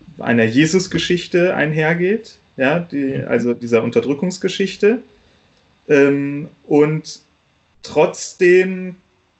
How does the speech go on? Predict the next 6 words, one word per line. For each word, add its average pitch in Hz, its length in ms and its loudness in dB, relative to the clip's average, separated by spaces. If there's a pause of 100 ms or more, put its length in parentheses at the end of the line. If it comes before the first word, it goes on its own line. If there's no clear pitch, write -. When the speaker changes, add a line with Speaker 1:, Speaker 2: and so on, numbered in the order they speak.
(180)
Speaker 1:
kann 165 280 -2
sie 160 220 -12
darauf 139 400 0
auf 135 220 -4
Diversität 127 640 -4
hinweisen. 101 580 -2